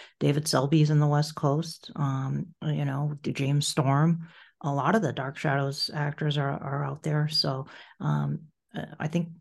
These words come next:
you know, Marie Wallace and Donna Wandry are, uh, on the East Coast, but most,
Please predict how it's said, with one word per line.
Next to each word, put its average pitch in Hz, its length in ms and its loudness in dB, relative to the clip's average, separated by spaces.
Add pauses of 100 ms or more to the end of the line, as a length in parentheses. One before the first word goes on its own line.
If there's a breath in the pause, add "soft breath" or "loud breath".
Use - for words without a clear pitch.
you 151 100 2
know, 143 60 2
Marie 156 280 8
Wallace 160 440 6
and 147 120 2
Donna 147 220 2
Wandry 143 480 -2
are, 143 420 -2
uh, 143 320 -2
on 151 140 2
the 143 100 0
East 151 200 0
Coast, 143 300 -2
but 143 120 0
most, 156 440 2